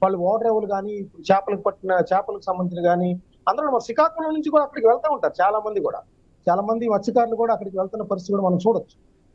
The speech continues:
So అలాంటి పరిస్థితే ఇప్పుడు మనం ఉన్న ఈ తొంభై, తొమ్మిది వందల డెబ్బై ఐదు కిలోమీటర్ల సీ కోస్ట్ కనుక ఉపయోగించుకుంటే ఖచ్చితంగా ఉంటుంది. ఇప్పుడు ఇది, ఇప్పుడు ప్రతిపాదించింది ఏంటంటే మనకి ఇప్పుడు,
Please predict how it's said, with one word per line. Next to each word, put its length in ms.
So 140
అలాంటి 520
పరిస్థితే 600
ఇప్పుడు 240
మనం 240
ఉన్న 320
ఈ 60
తొంభై, 400
తొమ్మిది 300
వందల 400
డెబ్బై 360
ఐదు 240
కిలోమీటర్ల 600
సీ 220
కోస్ట్ 340
కనుక 180
ఉపయోగించుకుంటే 640
ఖచ్చితంగా 500
ఉంటుంది. 580
ఇప్పుడు 380
ఇది, 500
ఇప్పుడు 220
ప్రతిపాదించింది 640
ఏంటంటే 340
మనకి 600
ఇప్పుడు, 260